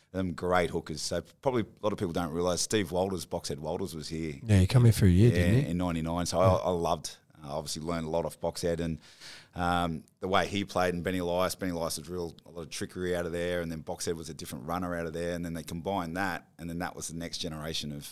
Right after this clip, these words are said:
Speaker 1: hookers coming through.
Speaker 2: Yeah.
Speaker 1: A lot of halves started to get thrown in there, and, and, but the first thing you had to be as a hooker is someone they like to defend,
Speaker 2: Yeah.
Speaker 1: and, and that's the first thing. I, I,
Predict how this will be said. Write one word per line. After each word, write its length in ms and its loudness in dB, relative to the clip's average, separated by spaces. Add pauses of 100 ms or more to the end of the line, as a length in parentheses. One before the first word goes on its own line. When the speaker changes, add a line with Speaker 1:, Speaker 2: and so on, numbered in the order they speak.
(200)
Speaker 1:
hookers 240 -6
coming 260 -4
through. 280 -2 (200)
Speaker 2:
Yeah. 180 4 (120)
Speaker 1:
A 40 -12
lot 100 2
of 80 -2
halves 360 0
started 160 -2
to 60 -8
get 120 -6
thrown 240 -4
in 140 -4
there, 320 -6
and, 280 -10
and, 140 -10 (380)
but 120 -4
the 60 2
first 280 10
thing 80 2
you 80 4
had 120 2
to 60 -4
be 140 2
as 100 0
a 40 -4
hooker 280 -2
is 120 -4
someone 360 -2
they 60 -2
like 240 -4
to 120 -8 (160)
defend, 440 -8 (120)
Speaker 2:
Yeah. 140 4
Speaker 1:
and, 160 -2
and 160 -2
that's 180 -4
the 60 -14
first 220 -6
thing. 100 -6
I, 40 -6 (160)
I, 40 -8